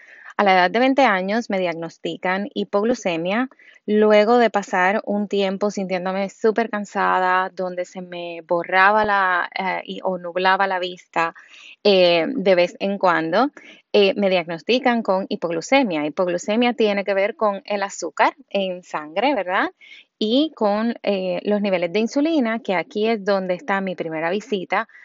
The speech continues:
a un médico, que es el endocrinólogo, donde está todo relacionado con las hormonas. Es de aquí donde comienzo a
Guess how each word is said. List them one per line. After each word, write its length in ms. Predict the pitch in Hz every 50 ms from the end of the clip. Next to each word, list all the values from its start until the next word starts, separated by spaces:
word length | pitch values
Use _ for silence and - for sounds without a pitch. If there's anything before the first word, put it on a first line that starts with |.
| - - _
a 140 | - 208 202
un 140 | 208 214 226
médico, 580 | 254 277 294 269 233 214 - - 214 233 254
que 120 | 247 - 185
es 60 | 185
el 100 | 180 185
endocrinólogo, 840 | 190 196 202 196 214 220 226 240 269 269 226 214 214 214 233 247 247 - - - _ _ -
donde 240 | 196 196 185 180
está 200 | 175 - - 185
todo 360 | 180 - 214 220 220 226 233 220
relacionado 640 | 214 185 185 185 - 190 185 185 190 202 208 202
con 180 | - 247 269 330 403 480 - _ _ _ _ _ _
las 320 | - - 202 190 196 - -
hormonas. 600 | 202 190 180 170 151 151 180 - - - - _ _ _ _ - - -
Es 220 | 208 202 208 202
de 100 | 202 220
aquí 360 | 226 220 - - 226 214 214
donde 260 | 202 202 196 196 190
comienzo 800 | 180 196 185 185 180 180 180 180 185 - - 208 196 196 185 -
a 520 | - 190 190 180 180 175 170 170 160 165